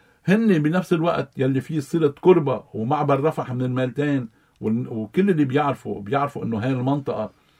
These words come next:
فيها اختلاط حتى بالنسيج، ما راحوا عليه لأنه اعتبروا إنه هيدا دون أفق، مش لأنه انجبنا المصاروة،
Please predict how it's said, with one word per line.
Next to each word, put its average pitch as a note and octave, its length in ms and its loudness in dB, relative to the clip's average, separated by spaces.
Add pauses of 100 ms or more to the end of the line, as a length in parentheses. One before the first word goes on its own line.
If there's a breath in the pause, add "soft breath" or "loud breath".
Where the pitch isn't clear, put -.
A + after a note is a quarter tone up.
(180 soft breath)
فيها C3 240 -2
اختلاط C#3 460 -4
حتى B2 280 -4
بالنسيج، B2 560 -6 (460 soft breath)
ما D#3+ 240 4
راحوا E3 280 2
عليه D#3 180 8
لأنه C#3+ 220 2
اعتبروا D3+ 400 2
إنه A#2+ 120 -2
هيدا C3+ 200 2
دون C3+ 240 -2
أفق، E3 300 -2
مش - 180 -6
لأنه A3 260 2
انجبنا C#3+ 400 0
المصاروة، A2+ 640 -4